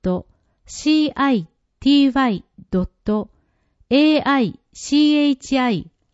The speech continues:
ハイフンエムアイワイオーエスエイチアイドット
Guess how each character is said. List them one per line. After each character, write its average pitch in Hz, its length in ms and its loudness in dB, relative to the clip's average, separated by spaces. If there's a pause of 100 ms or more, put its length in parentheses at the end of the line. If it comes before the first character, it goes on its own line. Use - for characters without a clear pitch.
ハ - 180 -2
イ 262 120 2
フ - 180 -6
ン 151 220 -4 (800)
エ 240 140 4
ム 294 240 6
ア 277 160 2
イ 180 180 -4 (220)
ワ 233 200 2
イ 262 200 0
オ 214 320 0
ー - 40 -14 (440)
エ 220 120 2
ス - 200 -2
エ 302 240 2
イ 269 60 -2
チ - 200 -4
ア 262 120 0
イ 202 200 -4
ド 175 180 -4
ッ - 40 -10 (160)
ト 196 300 -4